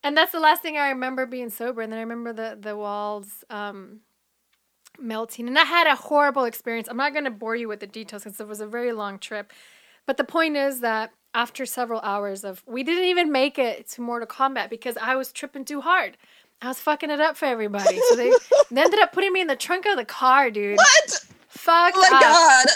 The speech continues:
Speaker 1: One of, one of my homeboys was like, "Nah, dude, that's really fucked up." My, my older brother, who was an
Speaker 2: Yes.
Speaker 1: asshole,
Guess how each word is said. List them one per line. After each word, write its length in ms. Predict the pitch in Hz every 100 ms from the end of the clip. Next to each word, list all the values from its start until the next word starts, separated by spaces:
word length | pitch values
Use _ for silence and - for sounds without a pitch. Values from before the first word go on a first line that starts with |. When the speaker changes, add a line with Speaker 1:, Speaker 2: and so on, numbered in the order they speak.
| - 381 453
Speaker 1:
One 220 | 370 359
of, 240 | 415 381 285
one 200 | 330 370
of 140 | 403
my 140 | 370 359
homeboys 420 | 349 359 339 339
was 140 | 311 302
like, 160 | 269
"Nah, 200 | 277 294
dude, 160 | 277 254
that's 180 | 262 -
really 140 | 285 262
fucked 320 | 269 240 -
up." 100 | 247
My, 180 | 240 240
my 160 | 233 226
older 260 | 240 240
brother, 320 | 220 185 190
who 140 | 180 196
was 160 | 190
an 40 | 254
Speaker 2:
Yes. 40 |
Speaker 1:
asshole, 460 | 427 403 233 494